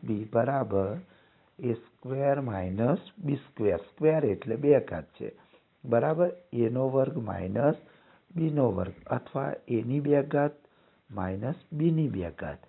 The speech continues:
તમારે કેવી રીતે તમારે યાદ રાખવું એ ઇમ્પોર્ટન્ટ છે. ત્યારબાદ દાખલા નંબર, અ, નિત્યસમ ચાર જુઓ, જેમાં પહેલા કૌંસમાં એક્સ પ્લસ એ, બીજા કૌંસમાં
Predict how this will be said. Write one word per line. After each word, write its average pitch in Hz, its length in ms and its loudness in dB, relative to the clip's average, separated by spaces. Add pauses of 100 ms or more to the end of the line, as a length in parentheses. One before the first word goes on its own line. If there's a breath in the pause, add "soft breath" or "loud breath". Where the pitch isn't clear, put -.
(540 soft breath)
તમારે 120 640 0
કેવી 143 340 0
રીતે 165 300 0
તમારે 135 520 0
યાદ 113 300 0
રાખવું 101 540 -4 (520)
એ 123 120 2
ઇમ્પોર્ટન્ટ 92 840 -4
છે. - 220 -14 (600 soft breath)
ત્યારબાદ 156 520 0
દાખલા 151 360 -4
નંબર, 139 360 -2 (220)
અ, 123 220 -4
નિત્યસમ 147 600 -2
ચાર 143 360 0
જુઓ, 123 460 -4 (880 soft breath)
જેમાં 131 640 0
પહેલા 117 300 0
કૌંસમાં 135 640 -6 (540)
એક્સ 139 260 2 (160)
પ્લસ 165 360 6
એ, 76 180 -10 (1800 soft breath)
બીજા 143 320 2
કૌંસમાં 120 720 -4